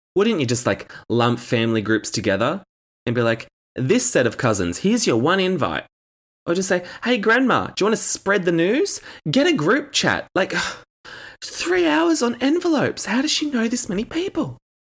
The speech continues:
So Ben comes in, he starts talking about how good the movie was. No one cares. So Bella's like, "All right, I'm leaving." And she says, "I was jumpy on the way out to my truck." So she's walking to her truck like she's in a horror movie. She's jumpy.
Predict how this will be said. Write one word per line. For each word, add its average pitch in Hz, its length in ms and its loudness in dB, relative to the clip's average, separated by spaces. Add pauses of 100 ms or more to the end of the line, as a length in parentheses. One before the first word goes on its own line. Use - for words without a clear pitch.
(160)
So 156 140 0
Ben 185 260 2
comes 131 300 2
in, 110 80 2
he 107 60 0
starts 156 340 0
talking 127 280 0
about 107 200 2
how 110 160 2
good 104 180 0
the 98 80 -2
movie 101 340 2
was. 90 520 0
No 139 180 2
one 107 200 2
cares. 95 500 0 (160)
So 135 180 2
Bella's 120 320 2
like, 110 220 0
"All 175 100 2
right, 165 240 2
I'm 147 160 0
leaving." 101 400 0 (300)
And 127 120 -2
she 131 120 0
says, 135 280 0
"I 156 120 0
was 113 180 0
jumpy 160 480 0
on 127 160 2
the 117 80 2
way 113 260 2
out 113 140 0
to - 140 -4
my 92 80 0
truck." - 500 -6 (540)
So - 160 -6
she's 202 240 -4
walking 220 340 0
to 214 140 -4
her 196 120 0
truck 185 400 -4
like 147 140 -2
she's 123 180 0
in 127 80 2
a 117 60 0
horror 107 240 0
movie. 87 240 -2
She's 175 240 -2
jumpy. 262 560 0